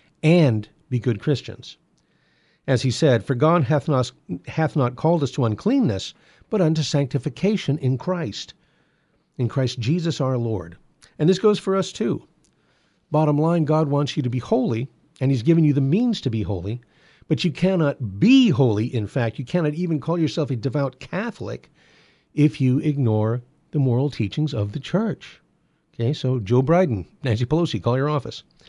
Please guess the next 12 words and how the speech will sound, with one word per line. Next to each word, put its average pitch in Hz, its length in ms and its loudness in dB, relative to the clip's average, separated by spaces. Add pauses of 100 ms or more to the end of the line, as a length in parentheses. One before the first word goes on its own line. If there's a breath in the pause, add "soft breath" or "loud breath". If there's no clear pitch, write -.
(440 loud breath)
Uh, 117 380 2 (140)
especially 190 520 4
in 139 80 2
Lent, 139 380 -2 (260)
we 131 100 0
should 127 180 -2
pray 151 220 0
that 143 140 -2
we 135 100 0
never 160 320 2
be 135 260 0 (280 soft breath)
addicted 123 720 0